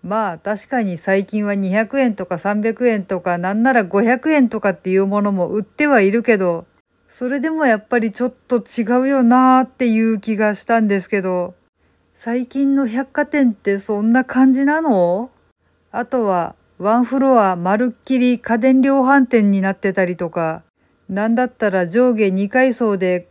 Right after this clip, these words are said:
大型家電量販店が入ってたりとか、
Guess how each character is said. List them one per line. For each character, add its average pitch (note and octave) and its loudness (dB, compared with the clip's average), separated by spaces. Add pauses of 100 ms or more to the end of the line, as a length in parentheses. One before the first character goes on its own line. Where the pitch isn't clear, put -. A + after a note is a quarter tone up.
(200)
大 G#3 2
型 A3 2
家 A3 2
電 A3 4
量 A3 4
販 A3 2
店 F#3 -2
が F3 -2
入 G3 0
っ F#3 -4
て F3 -6
た E3+ -4
り E3+ -6
と E3+ -8
か、 E3 -6